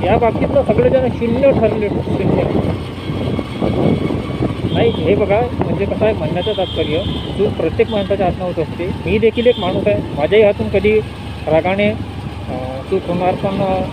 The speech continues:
बोलण्याची पद्धत मित्रांनो, की कोणासोबत आपण कसं बोलावं, नम्रपणे बोलायला हवं. की "हो बाबा, माझ्या हातून झाली आहे." तुम्ही पण देखील थोडं बोलताना तुमचं, अं, काय म्हणतात त्याला, आपलं रागाचा जो स्वर आहे, तो थोडा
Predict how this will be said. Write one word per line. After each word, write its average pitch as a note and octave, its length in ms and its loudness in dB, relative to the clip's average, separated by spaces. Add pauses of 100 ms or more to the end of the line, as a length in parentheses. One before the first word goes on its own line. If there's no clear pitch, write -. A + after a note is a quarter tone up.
(140)
बोलण्याची A#3 440 4
पद्धत G#3+ 380 2
मित्रांनो, B3 460 2
की A3 480 2
कोणासोबत G3+ 760 -2
आपण - 160 0
कसं F3 300 0
बोलावं, D#3+ 580 2 (540)
नम्रपणे G#3+ 460 2
बोलायला D3 380 2
हवं. - 120 -2 (1000)
की D#3+ 80 0
"हो F#3+ 100 2
बाबा, D#3 480 -2 (220)
माझ्या E3 180 2
हातून - 420 -2
झाली - 280 0
आहे." D#3 120 2 (500)
तुम्ही A#4 200 0
पण C4 160 2
देखील - 240 2
थोडं A#3+ 420 0
बोलताना G#3 640 -2
तुमचं, - 300 2
अं, - 1000 0
काय - 300 -2
म्हणतात - 180 0
त्याला, E3+ 200 0
आपलं E3 220 0
रागाचा E3 460 2
जो A#3 120 2
स्वर G#3+ 340 4
आहे, F3 160 2
तो - 400 0
थोडा A#3 480 2